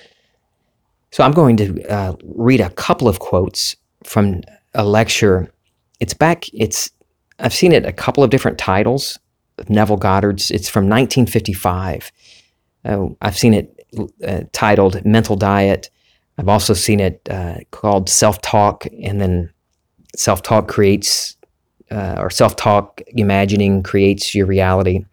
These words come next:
I've seen several different versions, at least in the title. So anyway, I'll put a link at,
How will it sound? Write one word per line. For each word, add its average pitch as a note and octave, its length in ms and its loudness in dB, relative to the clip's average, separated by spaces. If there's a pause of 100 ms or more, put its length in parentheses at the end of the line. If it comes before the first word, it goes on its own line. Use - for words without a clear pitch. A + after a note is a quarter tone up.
(340)
I've - 100 -8
seen A#2+ 140 4
several A2 320 4
different F#2 260 0
versions, F2+ 640 0
at F2+ 140 -2
least G#2 240 0
in F#2+ 60 -2
the F2+ 60 -2
title. F#2 520 -2 (920)
So - 100 2
anyway, G#2+ 300 2 (300)
I'll A2 100 2
put C3 160 2
a G#2+ 60 6
link G2+ 420 2 (400)
at, G2 180 -4